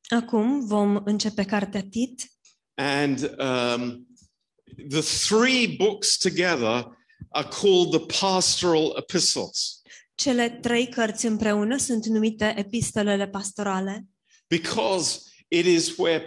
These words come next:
Speaker 2: Paul gives the most instructions concerning the leadership of the church and the operation of the church.
Speaker 1: Deoarece în acestea Pavel dă cea mai multă învățătură cu privire la conducerea bisericii și operarea bisericii.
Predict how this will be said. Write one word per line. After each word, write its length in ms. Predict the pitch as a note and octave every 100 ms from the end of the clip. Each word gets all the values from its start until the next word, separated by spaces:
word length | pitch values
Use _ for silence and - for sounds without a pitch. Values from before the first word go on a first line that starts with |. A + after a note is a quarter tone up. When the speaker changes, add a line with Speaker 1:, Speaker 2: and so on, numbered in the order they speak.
| -
Speaker 2:
Paul 380 | F#3+ F#3+ G3 F3
gives 520 | D3 F3+ E3+ D3 - - - - - - - -
the 80 | E3+
most 420 | D#3+ F#3+ A#3 -
instructions 1000 | G3+ G3 - - G3+ F#3+ F#3+ - D#3 C3+
concerning 920 | - E3 D3 - - E3 E3 D#3+ D#3 D3 - _ _ _
the 420 | B2+ D#3+ D3+ C3+ -
leadership 800 | C3+ D3 F3+ F3+ F#3 - F#3 F3+
of 140 | E3
the 360 | D3 D3+ - D#3+
church 320 | D#3 D3 - -
and 200 | C#3 C3+
the 100 | C#3
operation 720 | - D3+ C#3 C3 B2+ A#2+ - A#2+ - _
of 220 | - A2+
the 300 | G#2 - -
church. 280 | A2 F#2 - - - _ _
Speaker 1:
Deoarece 640 | A3+ A3 A3+ A3+ B3+ A#3+
în 120 | A#3+
acestea 560 | A#3+ A#3+ C4 C4+ - G#3
Pavel 460 | G#3+ A#3 A3 G#3 G3+
dă 140 | G#3
cea 160 | G#3 B3
mai 100 | A#3+
multă 240 | A#3 A3+
învățătură 760 | A3 G#3 G#3 G3+ G#3 A#3 A3+ A3
cu 140 | A3
privire 460 | G#3 G#3+ G#3+ G#3 G#3
la 240 | G3+ G3 G3+
conducerea 680 | G#3+ G3+ B3 - A#3 A3+
bisericii 540 | A3 A3 - G#3+ G#3 G3+
și 180 | - -
operarea 440 | G#3+ G#3+ G#3 G3
bisericii. 760 | F#3 G3+ - F#3+ F#3+ - G#3